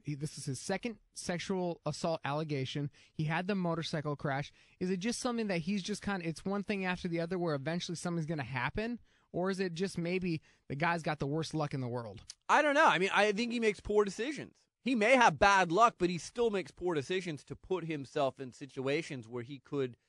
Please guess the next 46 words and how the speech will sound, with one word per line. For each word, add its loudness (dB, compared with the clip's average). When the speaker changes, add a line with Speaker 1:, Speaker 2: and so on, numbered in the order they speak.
Speaker 2:
uh, 0
be -6
taken 0
advantage 0
of, 0
I -2
guess. -8
Or 10
the 2
guy's 8
a 2
scumbag, 6
and -4
he's -2
done 4
this 0
twice 0
now. -2
I 12
don't 6
know. 2
Or 0
maybe 4
he's 2
won 4
it, -4
done 6
it 0
one 2
out 4
of -2
two -6
times. -2
I 6
don't 2
know. 4
I'm 2
not 4
in 0
on 2
the 0
investigation. 0
All 8
I 6
know 4
is 2